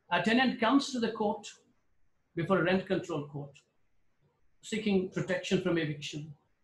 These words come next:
You, as the defendant's counsel, the landlord's counsel,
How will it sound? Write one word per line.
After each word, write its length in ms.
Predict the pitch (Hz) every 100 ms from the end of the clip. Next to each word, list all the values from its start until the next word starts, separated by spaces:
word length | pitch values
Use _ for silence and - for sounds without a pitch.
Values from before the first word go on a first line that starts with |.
| _ _ _ _ _ _ -
You, 400 | 233 240 214 - 175
as 140 | 185
the 80 | 190
defendant's 460 | 180 196 196 185
counsel, 500 | - 185 190 196 185 - _ _ _ _ _ _ _ -
the 160 | 196 190
landlord's 440 | 185 180 180 -
counsel, 460 | 196 190 185 190